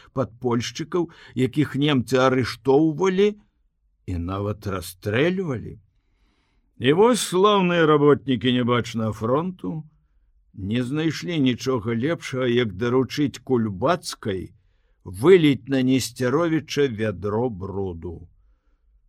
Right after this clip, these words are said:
Што яна напісала, Несцяровіч не ведае, але па абрыўках размоў, якія пачуў ад правяраючых,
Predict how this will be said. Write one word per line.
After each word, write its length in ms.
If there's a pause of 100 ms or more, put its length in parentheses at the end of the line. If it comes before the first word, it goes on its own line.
Што 240
яна 240
напісала, 720
Несцяровіч 800
не 160
ведае, 480 (560)
але 480 (160)
па 240
абрыўках 800
размоў, 560
якія 500
пачуў 640 (160)
ад 160 (160)
правяраючых, 1200